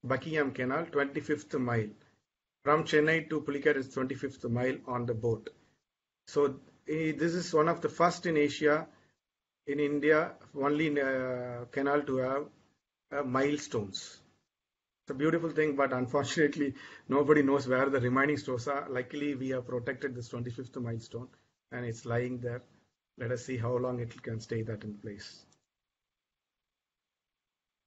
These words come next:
The mighty empire, yes. Dutch were the mightiest in terms of trade up to the eighteen twenty-five.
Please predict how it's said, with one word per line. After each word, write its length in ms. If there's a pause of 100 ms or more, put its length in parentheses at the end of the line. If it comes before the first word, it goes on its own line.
(440)
The 80
mighty 460
empire, 540
yes. 600 (880)
Dutch 840
were 140
the 120
mightiest 580
in 140
terms 300
of 160 (180)
trade 400 (760)
up 240
to 100
the 520
eighteen 340
twenty-five. 760